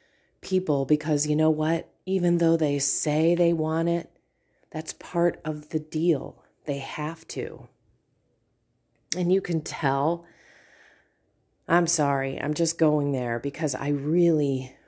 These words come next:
really want anyone who is struggling with that to look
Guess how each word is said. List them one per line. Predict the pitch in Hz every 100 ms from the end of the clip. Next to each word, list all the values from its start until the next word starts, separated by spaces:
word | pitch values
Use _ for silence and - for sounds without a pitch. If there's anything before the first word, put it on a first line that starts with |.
| -
really | 151 151 175 175 160 147
want | 135 135 127 120 - _ _ _ _ _ _
anyone | 165 170 175 170 170
who | 160 156
is | 139
struggling | - 151 139 156 143
with | 131 127
that | - 117 117 -
to | - 147 131 127 - _ _ _ _ _
look | 156 151 156 160 - -